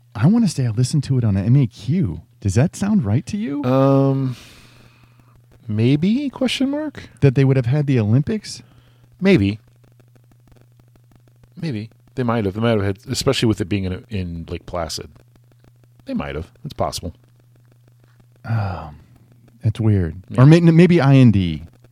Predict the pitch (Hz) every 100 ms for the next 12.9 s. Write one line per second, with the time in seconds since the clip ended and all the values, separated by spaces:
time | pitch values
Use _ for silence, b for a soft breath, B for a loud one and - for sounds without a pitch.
0 | _ _ _ _ _ _ _ _ _ _
1 | _ _ _ _ _ 127 120 120 120 120
2 | 113 113 107 107 - 85 110 98 78 -
3 | - _ 107 82 - _ _ _ _ _
4 | 85 73 _ _ _ _ _ _ _ -
5 | - 98 82 85 95 95 87 85 - 117
6 | 107 110 113 120 110 107 98 92 85 _
7 | _ _ 123 110 107 95 - 98 98 107
8 | 90 85 78 - 92 82 - - 92 85
9 | 90 80 92 82 87 85 90 85 82 98
10 | - 90 87 - _ _ _ _ b b
11 | b b 117 - 123 120 117 117 113 113
12 | 98 107 120 120 110 92 87 78